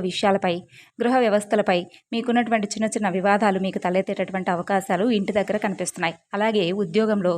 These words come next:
సహచరుల వలన మీరు మీ దగ్గర మీ పనితీరుపై అనవసరమైనటువంటి విమర్శలకు గురవుతారు. అంటే మీ పనితీరుపై అనవసరమైనటువంటి విమర్శలు వస్తాయన్నమాట.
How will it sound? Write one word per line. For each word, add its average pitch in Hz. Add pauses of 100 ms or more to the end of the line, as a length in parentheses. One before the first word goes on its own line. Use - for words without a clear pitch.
(200)
సహచరుల 220
వలన 180 (440)
మీరు 226 (460)
మీ 247 (120)
దగ్గర 220 (180)
మీ 220 (120)
పనితీరుపై 208 (240)
అనవసరమైనటువంటి 196 (300)
విమర్శలకు 214
గురవుతారు. 175 (180)
అంటే 208
మీ 190 (100)
పనితీరుపై 208
అనవసరమైనటువంటి 185
విమర్శలు 190
వస్తాయన్నమాట. 170